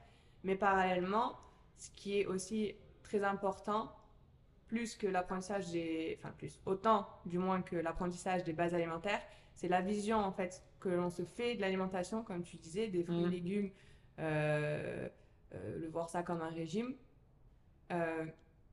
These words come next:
Speaker 1: en fait, il y a une différence entre, par exemple, euh, vouloir consommer des chocobons et se dire : « Non, il faut que je mange ma pomme »,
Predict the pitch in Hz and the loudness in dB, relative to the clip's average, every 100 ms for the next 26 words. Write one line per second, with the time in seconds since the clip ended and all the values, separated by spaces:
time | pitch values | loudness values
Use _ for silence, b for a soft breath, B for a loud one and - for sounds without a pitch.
0 | - - - - - 190 240 247 202 208 | -20 -20 -20 -20 -6 2 4 4 4 4
1 | 254 240 254 240 - 208 214 214 - 196 | 6 6 6 0 -2 4 6 4 0 -2
2 | 196 190 190 208 208 - b b b b | 2 4 4 2 2 -2 b b b b
3 | 180 175 208 208 208 214 196 208 208 214 | -2 0 4 4 4 0 2 0 4 4
4 | 185 190 190 185 202 190 185 196 202 202 | 6 8 8 4 0 2 2 4 2 0
5 | - - - 180 185 185 190 208 214 - | -12 -12 -8 -4 -2 0 2 4 4 2
6 | 190 185 208 190 190 190 180 180 180 208 | -4 0 0 2 2 2 0 -2 2 4
7 | 254 | 4